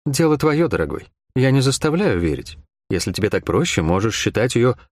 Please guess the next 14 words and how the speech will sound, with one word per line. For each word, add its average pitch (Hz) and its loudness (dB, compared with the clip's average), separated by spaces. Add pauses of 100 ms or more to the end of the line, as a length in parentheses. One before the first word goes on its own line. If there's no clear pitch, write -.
(200)
очень 139 0
сильной 165 2
волшебницей, 160 0
вот 123 0
и - -2
всё. - -8 (320)
Без 175 0
всяких 214 -2
имён. 90 -2 (460)
А 95 -4
то, 123 0
что 120 0
она 113 2
сильна, 90 0